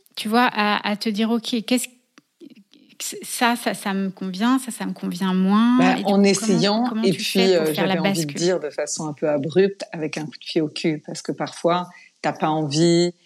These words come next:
Speaker 2: il faut réapprendre. J'arrive à un âge où, où, par exemple, je continue, tu vois, à me former, et c'est pas facile, il faut toujours se réinventer, et cetera. Donc, c'est une histoire de discipline quand même,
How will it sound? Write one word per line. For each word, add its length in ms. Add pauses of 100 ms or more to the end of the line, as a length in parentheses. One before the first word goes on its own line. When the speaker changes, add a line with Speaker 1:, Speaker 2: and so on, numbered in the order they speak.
(240)
Speaker 2:
il 140
faut 180
réapprendre. 960
J'arrive 400
à 20
un 240
âge 340 (240)
où, 100
où, 40
par 140
exemple, 340
je 60
continue, 420
tu 140
vois, 120
à 40
me 80
former, 420 (240)
et 60
c'est 160
pas 100
facile, 400
il 100
faut 120
toujours 320
se 120
réinventer, 800
et 80
cetera. 340
Donc, 180
c'est 140
une 100
histoire 260
de 80
discipline 600
quand 140
même, 220